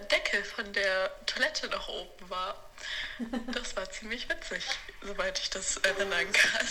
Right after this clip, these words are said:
<laughs> Ehrlich gesagt, weiß ich nicht mehr genau,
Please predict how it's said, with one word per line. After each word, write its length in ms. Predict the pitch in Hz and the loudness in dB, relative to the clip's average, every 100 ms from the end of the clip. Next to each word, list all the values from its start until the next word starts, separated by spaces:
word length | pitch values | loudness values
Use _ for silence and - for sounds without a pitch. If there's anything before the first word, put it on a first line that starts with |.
| - 277 403 - - | -2 -4 -6 -2 4
<laughs> 500 | 403 403 453 - 196 | 6 6 4 4 2
Ehrlich 280 | 190 190 - | 2 -2 -4
gesagt, 680 | 196 190 185 190 - - - | -6 -4 -4 -4 -6 -8 -4
weiß 240 | - 160 185 | -2 0 -2
ich 60 | |
nicht 180 | 196 - | -4 -4
mehr 140 | 180 175 | -4 -4
genau, 500 | 175 180 247 349 | -2 -2 -2 -4